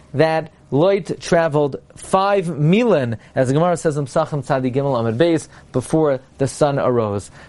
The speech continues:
Before Hashem es yatsa al haaretz, Lot had traveled five mil. We go on to Perek Yud Tes, Pasuk Chaf Vav, "Vatabed ishtay me'acharav." Now, anybody know, a little trivia question, who was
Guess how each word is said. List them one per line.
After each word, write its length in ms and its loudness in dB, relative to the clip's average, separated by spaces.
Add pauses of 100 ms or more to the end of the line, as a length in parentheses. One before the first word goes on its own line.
Before 400 2
Hashem 420 0
es 120 0
yatsa 300 0
al 320 0
haaretz, 380 -4
Lot 240 2
had 200 -2
traveled 540 0 (220)
five 540 0 (220)
mil. 340 2 (220)
We 120 4
go 240 4
on 280 0
to 100 -8
Perek 300 0
Yud 240 2
Tes, 380 0 (240)
Pasuk 460 0 (140)
Chaf 360 0
Vav, 560 0 (360)
"Vatabed 720 0
ishtay 380 0
me'acharav." 640 0
Now, 220 2
anybody 480 0
know, 160 2
a 40 0
little 200 2
trivia 420 0
question, 540 -4 (360)
who 280 2
was 680 -2